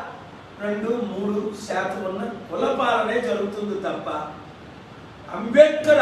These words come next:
ఆశించిన పాలన జరగలేదు, అంబేద్కర్ ఆశయాలు జరగలేదు. కనుక డాక్టర్ బిఆర్ అంబేద్కర్ ఆశయాలు నెరవేర్చడానికి కేసీఆర్ గారు అన్నారు కదా, దళితులు ముఖ్యమంత్రి చేస్తాం, చేశారా? లేదు.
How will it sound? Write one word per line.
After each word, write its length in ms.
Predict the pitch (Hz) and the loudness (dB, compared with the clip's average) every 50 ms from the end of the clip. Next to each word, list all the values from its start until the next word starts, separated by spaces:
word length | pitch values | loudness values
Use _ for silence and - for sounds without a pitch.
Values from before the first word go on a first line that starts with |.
| 277 247 | 6 4
ఆశించిన 480 | 247 240 240 247 247 240 - - 226 202 196 196 190 170 | 4 2 0 -2 -4 -4 -4 -2 -2 -2 -2 -2 -2 -2
పాలన 300 | 170 190 202 220 226 - - - - | 0 0 2 2 2 0 0 -2 -2
జరగలేదు, 520 | 180 - 202 - 262 269 262 240 - - - - - - - - - - - - - - - - - - - 180 | 0 0 2 4 4 6 6 6 4 2 0 -4 -8 -10 -12 -14 -16 -18 -18 -18 -18 -18 -18 -18 -14 -8 -6 -4
అంబేద్కర్ 560 | 202 202 254 262 262 262 262 254 254 - - - - - 196 220 | 2 6 8 8 10 8 6 2 0 -2 -2 -2 -2 -2 0 0
ఆశయాలు 540 | 233 - - 262 262 254 233 226 214 - - - - - - - - - | 0 0 0 2 4 6 6 6 4 2 -2 -4 -6 -10 -14 -12 -2 2
జరగలేదు. 520 | 196 202 - - - 202 - - - - - - - - - - - - - | 4 4 4 4 2 2 2 2 0 0 -2 -6 -8 -10 -14 -14 -12 -6 -2
కనుక 280 | 196 247 - - - - - - - - - - - - - - - - - - - - - - - - - - - | 0 0 0 2 2 2 2 2 0 -2 -6 -10 -12 -14 -16 -18 -18 -18 -18 -18 -18 -18 -18 -18 -18 -18 -12 -2 2
డాక్టర్ 380 | 233 233 233 233 - 226 233 208 | 4 4 4 2 0 -2 -4 -2
బిఆర్ 300 | - - - 285 - - 262 | 2 4 6 8 8 8 8
అంబేద్కర్ 500 | 254 254 262 262 254 - - - - - - | 6 6 6 4 4 4 2 0 0 0 -2
ఆశయాలు 380 | 220 214 - 226 220 208 196 190 - | -4 -4 -2 0 0 0 0 -2 -2
నెరవేర్చడానికి 760 | 170 170 196 202 214 208 - - - - - - - - - - - - - - - - - - - - | -2 -2 -2 -2 -2 -2 -4 -2 -2 -2 -2 0 -2 -6 -8 -10 -12 -14 -14 -14 -16 -16 -16 -18 -16 -14
కేసీఆర్ 380 | - 175 180 - 196 196 190 202 202 | -12 -10 -6 -2 0 0 2 2 2
గారు 100 | 190 190 185 | 2 2 2
అన్నారు 200 | 180 190 190 185 196 190 | 2 0 0 -2 -2 -2
కదా, 120 | 190 - - - | -2 -2 -2 0
దళితులు 340 | - - - - - 247 226 214 208 | 0 0 0 0 -2 -4 -4 -2 -2
ముఖ్యమంత్రి 520 | 202 - - 196 175 170 - 196 - - - | -4 -4 -4 -4 -4 -4 -4 -6 -8 -10 -10
చేస్తాం, 340 | - - - - - 98 95 - - - - - - - - - - - - - | -10 -10 -10 -12 -14 -14 -14 -14 -16 -18 -18 -18 -18 -18 -18 -20 -20 -20 -18 -14
చేశారా? 420 | - 160 170 - 190 - - - 208 196 - - - - - - - - - - - - - - - - - - - 151 165 | -12 -10 -6 -6 -4 -4 -4 -6 -6 -8 -8 -10 -12 -14 -16 -18 -18 -18 -18 -18 -18 -18 -18 -18 -18 -18 -18 -16 -12 -6 2
లేదు. 260 | 214 254 269 262 - | 8 8 10 10 8